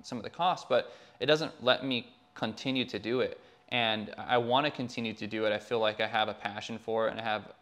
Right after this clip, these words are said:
uh, um, a skill. And so, uh, I'm hoping that the time is right where people will value, um, you know, the art. And, you know, I see Bitcoiners, right, making books or, or cards, and I always love supporting Bitcoiners 'cause I want them to continue to create.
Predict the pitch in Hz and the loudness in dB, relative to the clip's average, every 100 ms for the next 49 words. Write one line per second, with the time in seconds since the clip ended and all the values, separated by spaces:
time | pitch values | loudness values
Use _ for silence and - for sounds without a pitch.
0 | - 95 80 - - - - - - - | -14 -14 -12 -16 -18 -18 -18 -18 -14 -8
1 | - 135 113 - - - - 120 117 123 | 2 6 6 4 -6 -12 -4 -4 0 4
2 | 113 110 110 - - _ - 113 - 127 | 6 4 0 -16 -20 _ -2 0 0 -2
3 | 135 196 196 185 147 120 120 - 131 131 | 0 0 0 2 4 4 2 2 2 2
4 | 117 117 120 117 117 110 127 120 117 110 | 0 4 6 6 2 -2 -4 -2 -2 0
5 | 113 117 98 104 110 120 113 107 101 101 | 4 4 4 4 6 6 2 -2 -4 -8
6 | 113 - - - - - - - _ _ | -12 -20 -18 -14 -14 -14 -18 -20 _ _
7 | _ 120 113 104 - 113 127 123 - 107 | _ -8 -6 -4 0 4 6 4 0 -4
8 | 107 107 - - - - 151 - 123 117 | -4 -10 -16 -14 -6 0 0 0 -2 -2
9 | - 120 113 104 107 - - 76 123 117 | -2 -2 -2 -2 0 -2 -4 -4 -2 -2
10 | 101 113 113 117 113 - 107 - 113 113 | 0 2 2 0 -8 -6 -8 0 2 4
11 | 117 107 101 107 110 123 113 - 123 110 | 2 -2 -6 -2 2 2 4 4 2 0
12 | 117 110 98 104 - 101 92 - - 104 | -2 -2 -2 -6 -6 -10 -10 -12 -8 -6
13 | 110 113 - - 113 107 104 107 101 - | -4 -4 -6 -8 -8 -8 -8 -10 -10 -8
14 | 113 113 - - 104 117 - | -8 -8 -10 -10 -4 -4 -4